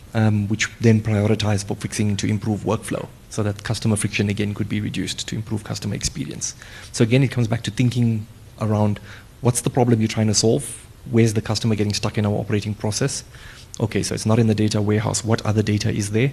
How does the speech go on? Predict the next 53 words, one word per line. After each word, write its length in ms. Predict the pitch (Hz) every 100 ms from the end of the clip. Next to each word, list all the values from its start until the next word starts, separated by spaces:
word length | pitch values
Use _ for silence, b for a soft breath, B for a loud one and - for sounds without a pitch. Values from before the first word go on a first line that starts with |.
| -
We 80 | 110
went 140 | 110
and 100 | 107
spent 240 | - 110
time 220 | 110 107 104
with, 160 | 101
for 100 | -
example, 320 | 104 110 107
the 100 | 107
call 220 | - 117 113
center 240 | 107 101
people 380 | - - 117 131 B B B -
and 160 | 107
found 280 | - 110 104
that 180 | 107 107
from 140 | 107
the 80 | 98
call 240 | - 113
logs, 340 | 107 110 98 98
we 60 |
could 160 | 104 98
actually 260 | 101 107 101
tell 200 | 110 104
quite 200 | 107 101
a 40 |
lot, 300 | 107 123 - B B B B B B -
um, 500 | 107 104 104 104 101
in 120 | 104
terms 180 | 110 107
of 140 | 101 101 -
where 320 | 113 107 101
following 400 | - 120 110 107
a 60 | 101
call 260 | 113 107
through, 320 | 101 107 107 107 - 165
um, 300 | - - 135 110 113
manually 440 | 110 110 110 107
through 180 | 101 107
the 80 | 101
call 200 | 113 110
logs 240 | 110 101
and 120 | 101
writing 260 | 104 104 120
a 40 |
script, 360 | - 120 - - B B B B -
um, 440 | 110 110 107 107 113
and 100 | 110
then 160 | 107
being 160 | 104 104
able 200 | 104 101
to 100 | 98
back 220 | 110 -
solve, 500 | 113 110 110 -